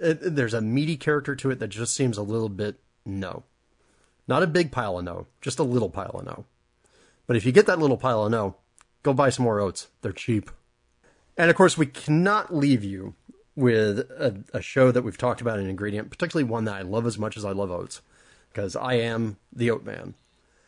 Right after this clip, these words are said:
We cannot leave you without also leaving you with a recipe. So I'm gonna go reach back, uh, to twenty, uh, twenty twelve, and we're gonna talk about my oatmeal raisin cookie celebration ale.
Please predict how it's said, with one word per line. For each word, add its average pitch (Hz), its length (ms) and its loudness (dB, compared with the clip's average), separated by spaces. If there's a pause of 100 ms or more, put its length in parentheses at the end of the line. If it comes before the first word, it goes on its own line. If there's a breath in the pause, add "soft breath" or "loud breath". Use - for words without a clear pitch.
(440)
We 127 100 -6
cannot 165 360 0
leave 113 180 0
you 101 300 -6
without 110 460 -4 (340)
also 127 300 2
leaving 101 300 -4
you 98 80 -6
with 92 120 -8
a 107 40 -10
recipe. 131 440 -2 (640)
So 127 460 4 (520)
I'm 147 160 -2
gonna 185 160 2
go 175 120 -2
reach 139 340 -2
back, 110 400 -6
uh, 101 320 -4 (120)
to 98 420 -6
twenty, 196 420 -2
uh, 131 400 -4
twenty 196 200 -2
twelve, - 480 -8 (380)
and 101 360 -6
we're 107 120 -4
gonna 101 240 -4
talk 127 260 -2
about 110 340 -4 (340 soft breath)
my 104 360 -6
oatmeal 170 360 0
raisin 131 340 0
cookie 123 300 -6
celebration 98 540 -6
ale. - 180 -14